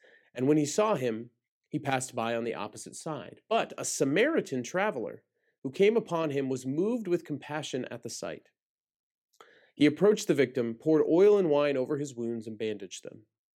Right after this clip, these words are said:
Then he lifted him up on his own animal, took him to an inn, and cared for him. The next day he took out two silver coins and gave them to the innkeeper with the instruction, "Take care of him.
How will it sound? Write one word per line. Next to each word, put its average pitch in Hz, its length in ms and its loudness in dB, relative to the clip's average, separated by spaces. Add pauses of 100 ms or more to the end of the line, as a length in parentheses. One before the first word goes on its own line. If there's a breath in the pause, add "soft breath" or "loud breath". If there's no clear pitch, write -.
(380 loud breath)
Then 151 100 4
he 185 100 8
lifted 220 360 6
him 185 180 4
up 160 240 2
on 147 240 0
his 131 160 -4
own 143 200 0
animal, 110 460 -4 (340)
took 190 200 0
him 190 160 4
to 160 180 -4
an 156 80 0
inn, 117 460 -2
and - 100 -8
cared 156 240 0
for 107 100 -6
him. 104 220 -10 (1300)
The 151 120 -2
next 202 240 4
day 151 220 8
he 156 100 4
took 180 240 4
out 147 160 2
two 226 160 2
silver 202 360 4
coins 127 600 0 (320 soft breath)
and 120 140 -2
gave 175 200 4
them 120 200 2
to - 100 -14
the 127 80 -2
innkeeper 143 560 2
with 123 140 0
the 135 100 2
instruction, 127 640 0 (840)
"Take 180 220 2
care 196 180 4
of 151 100 0
him. 95 200 -10